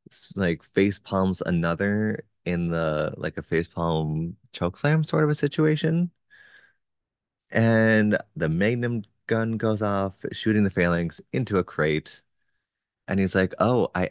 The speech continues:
actually felt that one. I didn't feel any of the impacts from before.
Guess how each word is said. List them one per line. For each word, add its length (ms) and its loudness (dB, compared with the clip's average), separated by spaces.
actually 420 -2
felt 320 -6
that 180 -4
one. 160 0
I 60 0
didn't 240 0
feel 220 -4
any 140 2
of 80 0
the 120 0
impacts 400 -4
from 160 -2
before. 680 2